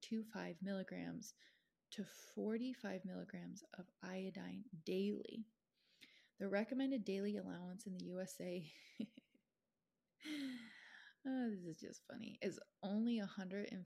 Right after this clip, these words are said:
fifty M C G. And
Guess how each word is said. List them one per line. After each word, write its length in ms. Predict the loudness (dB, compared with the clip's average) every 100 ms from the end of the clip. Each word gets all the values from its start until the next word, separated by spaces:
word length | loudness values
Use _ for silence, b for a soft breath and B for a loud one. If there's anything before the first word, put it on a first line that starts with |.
| -2
fifty 380 | -2 -2 -8 -6
M 220 | -4 -4 -2
C 460 | -4 -2 -2 -4 -6 -8
G. 540 | -4 0 2 6 4 4 -4 _ B B B B B B B 6
And 560 | 8 8 6 4 0